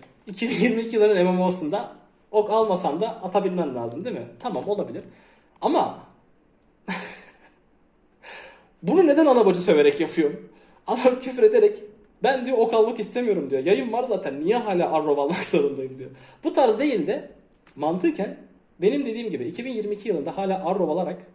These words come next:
"ben oyunda ok atmak istemiyorum." diyebilirsiniz. Ama lütfen mantık dahilinde. Hani küfür ederek, <laughs> ana bacık atarak yorum yapmayın. Forumda, Discord'da, izlediğiniz videolarda bu tarz şeyler yazmayın.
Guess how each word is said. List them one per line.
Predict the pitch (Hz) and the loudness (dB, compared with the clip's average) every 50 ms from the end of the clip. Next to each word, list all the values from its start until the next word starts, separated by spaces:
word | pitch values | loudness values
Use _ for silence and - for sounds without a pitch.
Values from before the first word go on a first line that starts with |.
| _ _ | _ _
"ben | 165 165 147 160 185 - - - _ _ _ _ _ _ _ | -6 -6 -6 -6 -10 -14 -20 -20 _ _ _ _ _ _ _
oyunda | 185 175 180 190 175 175 | -4 0 0 2 4 4
ok | 165 - - | 4 2 2
atmak | 170 - 196 180 - | -2 -4 -6 -8 -10
istemiyorum." | - - - 175 156 147 147 165 165 147 | -10 -8 -6 -4 -4 -4 -4 -4 -2 -2
diyebilirsiniz. | 143 139 135 131 139 135 - 123 110 - - - - - - - - | 0 -2 -2 -2 -6 -10 -10 -12 -16 -18 -20 -20 -20 -20 -20 -8 -4
Ama | - 175 254 233 | 0 0 2 2
lütfen | 240 285 285 - 247 254 202 | 2 0 -2 -2 -2 -2 0
mantık | 175 170 - - 190 - - | 0 -2 -2 -2 -6 -6 -4
dahilinde. | 160 143 139 143 127 127 120 117 117 - - - - - - - _ | -4 -4 -4 -4 -6 -6 -8 -10 -10 -12 -16 -16 -16 -18 -18 -16 _
Hani | - 151 151 | -14 -12 -8
küfür | - 196 180 - 262 | -8 -6 -6 0 2
ederek, | 226 220 - 220 208 214 - - - - - - 185 - - 233 | 2 4 4 4 2 0 -2 -8 -18 -18 -12 -10 -10 0 2 2
<laughs> | 190 175 - - - - - - | 2 2 -2 -8 -14 -18 -18 -2
ana | - 185 214 233 220 | 0 0 2 2 0
bacık | 226 214 - - 226 | -2 -2 -4 -2 -2
atarak | 220 180 214 214 196 202 202 - - - - _ _ - | 2 4 6 6 6 2 0 -4 -10 -18 -20 _ _ 0
yorum | 160 180 208 214 180 147 | 2 4 4 4 4 2
yapmayın. | 139 143 139 - 131 120 120 95 - - - _ _ _ _ _ _ _ _ _ | 0 -2 -4 -6 -8 -10 -10 -12 -14 -18 -20 _ _ _ _ _ _ _ _ _
Forumda, | _ - - 165 175 196 202 196 196 190 190 190 - - | _ -2 0 2 4 4 2 2 0 -2 -2 -4 -8 -12
Discord'da, | 139 135 - - - 165 160 - - - 160 160 160 - - - _ _ _ _ - | -14 -14 -10 -6 -6 -6 -6 -8 -6 -6 -4 -4 -6 -8 -14 -20 _ _ _ _ -12
izlediğiniz | 165 143 - 175 185 180 180 190 180 170 - - - | -10 -8 -4 0 2 2 4 4 2 0 -2 -4 -6
videolarda | 185 180 185 180 147 143 135 131 - 180 180 - - - | -6 0 2 2 2 4 2 0 -2 -6 -8 -10 -12 -14
bu | 170 180 | -14 -2
tarz | - 190 165 - - | 0 0 0 0 -2
şeyler | 151 151 170 | -2 -4 -2
yazmayın. | 151 131 131 139 135 123 110 107 107 | -2 -2 -2 -2 -4 -6 -10 -12 -14